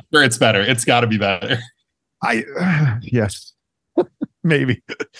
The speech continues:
Speaker 2: Nonetheless, nonetheless, um, I was curious from your perspective. Um, sorry, I'm, I'm trying to formulate. I had, like, several streams going in there in my brain. So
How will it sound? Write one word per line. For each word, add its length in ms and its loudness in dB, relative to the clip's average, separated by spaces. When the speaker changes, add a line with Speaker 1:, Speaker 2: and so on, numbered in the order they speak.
Speaker 2:
Nonetheless, 760 2
nonetheless, 760 0
um, 560 2
I 160 2
was 160 2
curious 380 2
from 180 0
your 100 2
perspective. 840 -4
Um, 580 0
sorry, 300 0
I'm, 380 -2
I'm 120 -4
trying 240 0
to 60 -2
formulate. 600 0
I 100 -4
had, 140 -2
like, 240 -6
several 280 -2
streams 400 -4
going 240 -6
in 100 -8
there 220 -8
in 140 -2
my 100 -2
brain. 320 -8
So 320 2